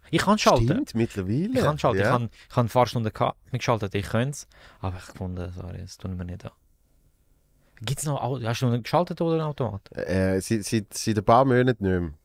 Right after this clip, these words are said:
Speaker 2: Aber vorher war es geschaltet gewesen.
Speaker 1: Ah, krass.
Speaker 2: Ja.
Speaker 1: Nein, ich glaub.
Speaker 2: Mein Go-Kart.
Speaker 1: Ja, ich kann nicht. Es ist schon, ich glaub, es ist schon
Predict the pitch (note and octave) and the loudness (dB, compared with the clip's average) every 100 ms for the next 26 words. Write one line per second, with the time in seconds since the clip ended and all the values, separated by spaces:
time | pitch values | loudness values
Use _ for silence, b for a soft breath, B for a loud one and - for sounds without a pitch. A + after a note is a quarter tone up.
0 | - - F2 G#2 G#2 G2+ - E2+ E2 F2 | -14 -6 2 4 4 0 0 0 0 -6
1 | - D2+ C#2+ - G#2+ - G#2+ A#2 - - | -8 -8 -8 -10 -12 -10 -10 -12 -14 -6
2 | F#2+ F2+ - _ - G2+ G2 - F2+ F2+ | 0 0 0 _ -6 -4 -4 -6 -6 -8
3 | _ _ _ - G2 - F2+ G2 F2+ D2 | _ _ _ -2 -2 0 -2 0 -2 -2
4 | D2+ - - _ _ _ _ _ _ _ | -6 -12 -20 _ _ _ _ _ _ _
5 | _ _ _ - G#2 G2+ G2 - G2+ G#2 | _ _ _ -10 -8 -8 -8 -6 -6 -2
6 | C3+ - - F#3+ D#3 - D3+ C#3 - - | -2 0 4 4 4 4 4 4 -4 -6